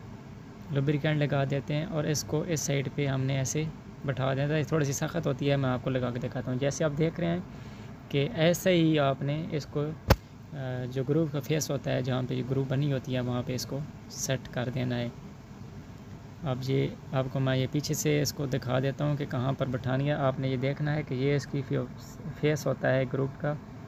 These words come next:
ये चौदह, अ, बारह तेरह मिली का होता है, तकरीबन चौदह मिली का, वहाँ पे बैठाना है। इसको नीचे झुरी में नहीं डालना, ग्रूव के अंदर इसको नहीं डालना। इस पे यहाँ ये जो झुरी है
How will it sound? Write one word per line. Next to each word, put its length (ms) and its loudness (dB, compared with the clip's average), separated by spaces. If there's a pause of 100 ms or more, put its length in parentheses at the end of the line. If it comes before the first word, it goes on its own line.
(280)
ये 360 4 (260)
चौदह, 180 6
अ, 440 2
बारह 260 4
तेरह 240 2
मिली 260 4
का 100 -2
होता 160 0
है, 60 -2
तकरीबन 340 0
चौदह 260 0
मिली 220 0
का, 140 -4
वहाँ 240 2
पे 80 -2
बैठाना 320 0
है। 60 4
इसको 200 -2
नीचे 400 0 (360)
झुरी 280 8
में 120 8
नहीं 140 4
डालना, 280 4
ग्रूव 220 6
के 120 -4
अंदर 240 0
इसको 180 -4
नहीं 180 0
डालना। 380 0 (560)
इस 140 2
पे 360 2
यहाँ 360 4
ये 160 0
जो 160 0
झुरी 280 4
है 220 4